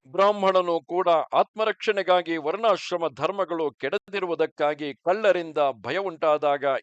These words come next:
ಈ ಮೂರು ಸಂದರ್ಭಗಳಲ್ಲಿ ಲೋಕ ಕಂಟಕರನ್ನು ಅಡಗಿಸುವುದಕ್ಕಾಗಿ ಆಯುಧವನ್ನು ಹಿಡಿಯುವುದು ದೋಷವೆನಿಸುವುದಿಲ್ಲ ಎಂದನು. ಆಗ ಧರ್ಮರಾಜನು, "ತಾತ, ದೇಶದಲ್ಲಿ ಶತ್ರು ಚೋರಾದಿಗಳು ಹೆಚ್ಚಿ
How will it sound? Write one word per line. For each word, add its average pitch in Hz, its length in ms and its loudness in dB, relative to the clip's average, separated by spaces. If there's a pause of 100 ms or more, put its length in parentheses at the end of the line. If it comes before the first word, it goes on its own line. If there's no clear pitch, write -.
ಈ 208 200 -8
ಮೂರು 196 460 -6
ಸಂದರ್ಭಗಳಲ್ಲಿ 151 920 -4
ಲೋಕ 170 360 -4
ಕಂಟಕರನ್ನು 156 800 -6
ಅಡಗಿಸುವುದಕ್ಕಾಗಿ 165 1120 -4
ಆಯುಧವನ್ನು 165 800 -4
ಹಿಡಿಯುವುದು 135 600 -10 (100)
ದೋಷವೆನಿಸುವುದಿಲ್ಲ 131 960 -8
ಎಂದನು. 120 420 -8 (640)
ಆಗ 143 220 0 (260)
ಧರ್ಮರಾಜನು, 139 680 -2 (460)
"ತಾತ, 175 240 2 (800)
ದೇಶದಲ್ಲಿ 214 680 0
ಶತ್ರು 220 540 0
ಚೋರಾದಿಗಳು 175 840 0
ಹೆಚ್ಚಿ 160 420 -8